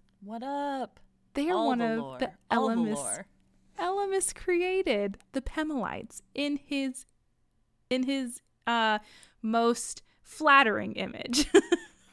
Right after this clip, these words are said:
Speaker 1: It all makes so much sense.
Speaker 2: Yes.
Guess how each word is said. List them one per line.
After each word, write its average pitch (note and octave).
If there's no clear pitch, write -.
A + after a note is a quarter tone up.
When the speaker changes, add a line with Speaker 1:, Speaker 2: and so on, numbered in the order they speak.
Speaker 1:
It G3
all F#3+
makes F3
so E3+
much F3+
sense. -
Speaker 2:
Yes. B3